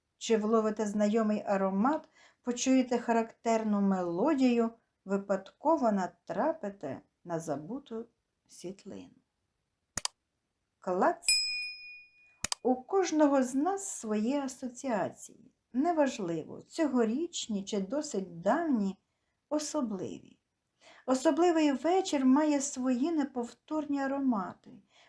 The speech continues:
бабиної та дідової хати, яка пахне полином і корицею,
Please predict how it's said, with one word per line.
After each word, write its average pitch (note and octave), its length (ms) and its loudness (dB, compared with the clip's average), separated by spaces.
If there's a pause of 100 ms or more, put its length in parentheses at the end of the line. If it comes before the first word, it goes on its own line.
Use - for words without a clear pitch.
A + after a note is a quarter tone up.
бабиної A3+ 720 2
та A#3 220 -4
дідової B3+ 560 0
хати, A#3+ 800 -4 (340)
яка A#3+ 320 -2
пахне A3+ 680 -4
полином G#3+ 580 -2
і E3 80 -14
корицею, G#3 880 -8